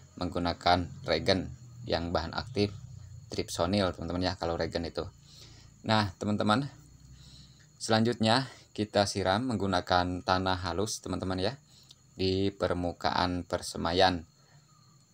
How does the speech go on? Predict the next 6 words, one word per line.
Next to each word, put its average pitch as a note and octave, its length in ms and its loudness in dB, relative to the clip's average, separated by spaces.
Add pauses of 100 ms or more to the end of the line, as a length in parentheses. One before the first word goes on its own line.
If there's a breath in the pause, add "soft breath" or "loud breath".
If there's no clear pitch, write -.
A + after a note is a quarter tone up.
(680)
Tidak F2 360 0
usah F2 360 0
terlalu F2 360 2
tebal, A2 360 6
teman-teman A2 360 2
ya, G#2+ 120 4